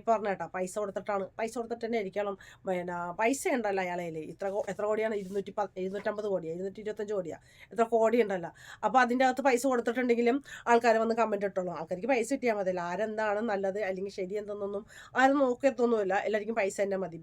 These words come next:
പൈസയാണ് ഏ-, എല്ലാവർക്കും മുഖ്യം. അപ്പോൾ അങ്ങനെയുള്ള ആൾക്കാരായിരിക്കും ഈ കമന്റ് വ-, വന്ന് വിളിക്കുന്നതും ഫോൺ ചെയ്ത് ഇ-, ഇതുപോലത്തെ കാര്യങ്ങൾ സംസാരിക്കുന്നതൊക്കെ. അപ്പോൾ അവർക്ക് അത്രത്തോളം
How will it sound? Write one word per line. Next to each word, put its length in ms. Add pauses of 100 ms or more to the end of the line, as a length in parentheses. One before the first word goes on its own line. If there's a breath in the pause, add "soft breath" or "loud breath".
പൈസയാണ് 480 (160)
ഏ-, 120 (200)
എല്ലാവർക്കും 360 (140)
മുഖ്യം. 260 (380 loud breath)
അപ്പോൾ 180
അങ്ങനെയുള്ള 360
ആൾക്കാരായിരിക്കും 640
ഈ 20 (100)
കമന്റ് 380 (340 loud breath)
വ-, 140
വന്ന് 200
വിളിക്കുന്നതും 540
ഫോൺ 180
ചെയ്ത് 260 (100)
ഇ-, 40 (160)
ഇതുപോലത്തെ 380 (380 loud breath)
കാര്യങ്ങൾ 280 (100)
സംസാരിക്കുന്നതൊക്കെ. 840
അപ്പോൾ 160 (160)
അവർക്ക് 200
അത്രത്തോളം 760